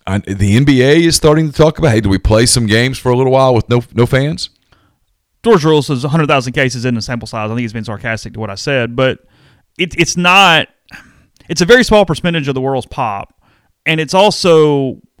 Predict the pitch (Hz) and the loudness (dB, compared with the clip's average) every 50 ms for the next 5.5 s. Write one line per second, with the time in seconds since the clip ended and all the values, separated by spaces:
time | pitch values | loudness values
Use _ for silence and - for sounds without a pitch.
0 | _ - - 131 160 185 196 165 185 160 143 151 175 165 160 156 156 139 135 127 | _ -6 -4 0 2 2 2 2 0 0 2 2 2 2 2 0 -2 -2 -4 -4
1 | 117 123 131 151 175 180 170 - 185 170 160 175 175 175 170 165 160 160 160 160 | -4 -2 0 0 0 0 -2 -2 -4 -2 0 0 0 0 0 -2 -2 -2 0 0
2 | 156 160 156 156 151 139 139 143 139 170 185 170 151 - - - _ _ _ 127 | 0 0 -2 -2 -4 -4 -4 -4 -4 -4 -4 -4 -4 -6 -12 -18 _ _ _ -10
3 | 143 131 135 127 - 139 123 120 123 120 117 117 120 117 113 113 113 113 120 120 | -8 -8 -8 -8 -8 -8 -8 -6 -6 -6 -6 -8 -8 -8 -8 -8 -8 -8 -8 -8
4 | 127 120 131 131 127 131 120 107 - 123 113 - - 123 110 104 98 98 95 92 | -6 -6 -6 -6 -6 -8 -10 -14 -16 -18 -18 -16 -14 -14 -14 -14 -14 -14 -14 -14
5 | 92 92 98 104 113 139 147 135 - | -14 -14 -14 -10 -6 -6 -6 -6 -8